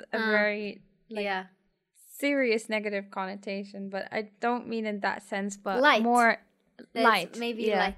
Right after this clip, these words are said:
Speaker 2: yes.
Speaker 1: Maybe too light for my taste. I would say it like that.
Speaker 2: Hmm.
Speaker 1: But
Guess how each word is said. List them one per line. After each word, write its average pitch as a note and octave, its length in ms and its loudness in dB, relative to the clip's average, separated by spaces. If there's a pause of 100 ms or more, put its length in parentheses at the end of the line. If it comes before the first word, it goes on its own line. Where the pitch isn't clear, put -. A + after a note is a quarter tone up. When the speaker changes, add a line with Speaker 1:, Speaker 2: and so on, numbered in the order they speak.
(120)
Speaker 2:
yes. F#3+ 160 -8 (100)
Speaker 1:
Maybe C#4+ 240 2
too D4 340 2
light A3 320 4
for - 200 -6
my F#3+ 160 -2
taste. - 500 -12 (600)
I A3 100 -4
would G3 120 -2
say G3 160 -8
it G3 120 -10
like F#3 180 -12
that. - 320 -14
Speaker 2:
Hmm. A3+ 240 -10 (340)
Speaker 1:
But G#3 280 0